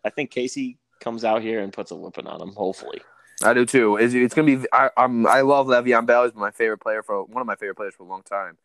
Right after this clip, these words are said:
Speaker 2: I'm very interested to see how Andy Reid's gonna use him.
Speaker 1: Especially after Clyde went off last week.
Speaker 2: But this is good. That's actually better for Bell because now you can just slide Bell into the slot, which is where he probably should be at this point in his career.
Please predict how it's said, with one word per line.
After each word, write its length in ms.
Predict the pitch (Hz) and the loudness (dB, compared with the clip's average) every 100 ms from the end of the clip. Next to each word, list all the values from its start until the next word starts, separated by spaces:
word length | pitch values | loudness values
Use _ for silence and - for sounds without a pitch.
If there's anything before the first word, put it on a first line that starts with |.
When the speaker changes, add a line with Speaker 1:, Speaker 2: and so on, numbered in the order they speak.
| _ _ _ _ | _ _ _ _
Speaker 2:
I'm 140 | 92 95 | -14 -6
very 320 | 123 139 135 | 0 2 2
interested 440 | 127 127 113 117 104 | -2 -10 -8 -8 -10
to 60 | |
see 200 | - 110 | -12 -8
how 180 | 107 98 | -2 -2
Andy 240 | 104 98 101 | -2 -6 -10
Reid's 200 | 101 87 | -10 -12
gonna 140 | 98 | -16
use 300 | 87 87 80 | -14 -14 -16
him. 140 | 71 - _ _ _ | -18 -20 _ _ _
Speaker 1:
Especially 340 | - 143 143 | -2 0 2
after 180 | 151 127 | 0 -2
Clyde 400 | - - 135 147 | -8 0 2 4
went 180 | 104 98 | 2 2
off 240 | 120 151 | 2 0
last 240 | 60 - - | -4 -10 -14
week. 100 | - _ _ - | -20 _ _ -2
Speaker 2:
But 100 | 117 | 0
this 160 | 135 | 0
is 120 | 131 107 | -2 -2
good. 180 | 135 | 2
That's 160 | 123 117 | 2 2
actually 260 | 120 - 110 | 0 0 0
better 260 | 117 202 | 2 2
for 160 | 220 110 | 2 0
Bell 280 | 95 101 98 | 4 4 2
because 260 | 104 110 | 0 -2
now 180 | 107 117 | 0 2
you 120 | 156 | 2
can 120 | 135 | 0
just 240 | 107 104 - | -10 -18 -8
slide 380 | 101 110 113 110 | 0 2 0 -2
Bell 180 | 113 | -4
into 140 | 107 104 | -4 -10
the 80 | 95 | -14
slot, 420 | - 110 151 123 _ _ _ - | -12 -6 -4 -4 _ _ _ -14
which 200 | 104 107 | -14 -12
is 140 | 95 | -10
where 280 | 90 120 120 | 0 2 2
he 100 | 117 | -2
probably 400 | - 120 120 117 | 0 0 2 -2
should 300 | - 165 156 | -8 -10 -8
be 140 | 127 | -12
at 80 | 101 | -12
this 120 | 101 | -16
point 220 | - 104 98 | -10 -8 -6
in 60 | |
his 100 | 90 | -10
career. 400 | - 92 82 80 | -12 -10 -10 -12